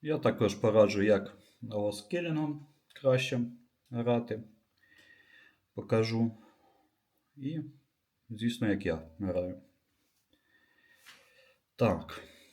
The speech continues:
добре. Ну, це якраз я в ніч пот-, потрапив. Ну, добре, трошки покажу, як виглядає.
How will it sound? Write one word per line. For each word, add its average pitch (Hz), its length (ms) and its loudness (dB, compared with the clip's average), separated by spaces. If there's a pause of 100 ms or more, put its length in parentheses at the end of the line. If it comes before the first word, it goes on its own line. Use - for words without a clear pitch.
(160)
добре. 98 440 -2 (3000)
Ну, 156 120 -4
це 127 160 -2
якраз 107 440 2
я 101 60 2
в 101 40 4
ніч 160 260 2
пот-, 120 220 4
потрапив. 110 560 2 (180)
Ну, 160 120 -6 (140)
добре, 107 300 4
трошки 117 360 0
покажу, 104 520 2 (840)
як - 180 0
виглядає. 110 680 6